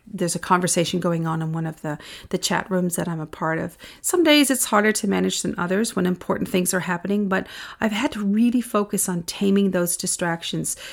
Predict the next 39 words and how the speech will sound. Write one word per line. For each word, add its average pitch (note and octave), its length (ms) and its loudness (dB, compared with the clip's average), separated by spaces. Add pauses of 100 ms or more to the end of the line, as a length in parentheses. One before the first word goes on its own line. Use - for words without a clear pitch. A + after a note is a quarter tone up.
(280)
especially E4 720 6
when G#3+ 160 6
you're F#3+ 100 4
surrounded F#3+ 560 2
by E3 140 0
people G3 380 -2
who F3+ 180 -2
are F3 80 2
less F3+ 260 0
disciplined A3 640 2 (340)
and G3+ 200 6
want G3 140 2
to F#3 60 -2
chat F3 300 -2
at E3+ 160 -8
length. F3 380 -4 (340)
Another B3+ 300 8
thing A#3 180 6
you G3+ 80 0
can G3+ 140 2
do F#3+ 200 4
is F3+ 160 2
wear F3+ 300 0
noise G3 480 2
reduce, F3+ 500 0
uh, F3+ 180 0
noise G3 340 4
reduction F3+ 420 0
headphones, F3 800 -4 (320)
especially G#3+ 500 4
when G3 120 4
there F3+ 160 2
are F3+ 100 -2
others F3+ 300 -2
at F3+ 100 -6
home F#3 340 0
who F3 140 -4
are F3 120 0
busy F3 480 2